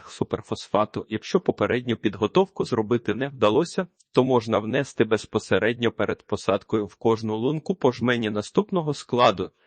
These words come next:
чотириста г деревної золи, один відро компосту, два л біогумусу, десять л води. При посадці розсади суниці потрібно дотримуватися наступних рекомендацій:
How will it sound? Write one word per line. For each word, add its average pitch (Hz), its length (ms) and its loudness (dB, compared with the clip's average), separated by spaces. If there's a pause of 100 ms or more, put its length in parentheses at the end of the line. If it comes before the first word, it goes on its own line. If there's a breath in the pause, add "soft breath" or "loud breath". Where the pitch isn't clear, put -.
(120)
чотириста - 640 0
г 107 80 -10
деревної 107 520 0
золи, 156 380 -2
один 123 340 0
відро 110 300 0
компосту, 107 680 -2 (240)
два 113 260 4
л 165 100 0
біогумусу, 110 760 -2 (180)
десять 110 520 0
л 110 80 -6
води. 104 340 -4 (120)
При 123 180 2
посадці 117 560 4
розсади 110 520 2
суниці 113 520 -4
потрібно 147 560 0
дотримуватися 117 880 0
наступних 151 600 0
рекомендацій: 117 1000 -2